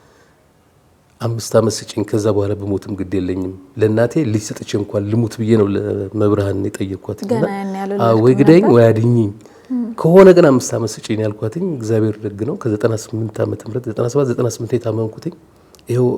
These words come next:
Speaker 1: አስራ ዘጠኝ ዓመት በህይወት አለ።
Speaker 2: ተመስገን።
Speaker 1: ያንንም ጊዜ አልፌዋለሁ እና ይሄ የመጀመሪያ አይደለም።
Speaker 2: እህ።
Speaker 1: እግዚአብሔር የማዳኑን ስራ በእኔ ደጋግሞ ሰርቷል። እንድመለስ ፈልጎ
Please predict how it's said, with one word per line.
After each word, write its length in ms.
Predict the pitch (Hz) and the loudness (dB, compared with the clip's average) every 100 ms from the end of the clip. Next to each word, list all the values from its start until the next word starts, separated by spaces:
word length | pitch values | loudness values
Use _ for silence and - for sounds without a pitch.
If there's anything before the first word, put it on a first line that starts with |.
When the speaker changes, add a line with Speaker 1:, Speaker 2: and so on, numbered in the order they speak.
| - 110 | -6 -12
Speaker 1:
አስራ 200 | - 120 | -8 -8
ዘጠኝ 260 | 110 120 107 | -4 -6 -4
ዓመት 200 | 120 147 | -4 -6
በህይወት 320 | 113 101 95 95 | -4 -2 -2 -8
አለ። 140 | 90 - _ _ _ _ | -14 -20 _ _ _ _
Speaker 2:
ተመስገን። 520 | - 247 220 - - _ - | -18 -16 -14 -16 -20 _ 2
Speaker 1:
ያንንም 440 | 120 117 117 110 | 4 6 2 0
ጊዜ 180 | 107 104 113 | -2 -2 0
አልፌዋለሁ 520 | 101 - - 104 104 | 0 -2 -10 -6 -2
እና 140 | 127 175 | -2 2
ይሄ 140 | 123 123 | 4 4
የመጀመሪያ 560 | 120 104 110 113 123 | 4 2 0 2 4
አይደለም። 340 | 147 104 95 - - - | 6 4 2 -4 -10 -16
Speaker 2:
እህ። 160 | 208 196 214 - _ _ _ _ _ - | -12 -12 -12 -18 _ _ _ _ _ -6
Speaker 1:
እግዚአብሔር 440 | 127 104 113 113 107 | -4 2 4 6 4
የማዳኑን 520 | 107 104 104 104 104 101 98 92 - _ - | 4 4 4 2 0 -2 -4 -8 -16 _ -6
ስራ 200 | 117 131 | 0 0
በእኔ 220 | 123 107 127 156 - | 2 0 0 -4 -14
ደጋግሞ 420 | - 107 98 95 95 | -2 2 2 0 -8
ሰርቷል። 360 | - - - - _ _ - - | -8 -16 -20 -20 _ _ -20 -4
እንድመለስ 540 | 123 113 113 113 101 - | -2 -2 2 2 2 -4
ፈልጎ 320 | 107 104 | -6 -4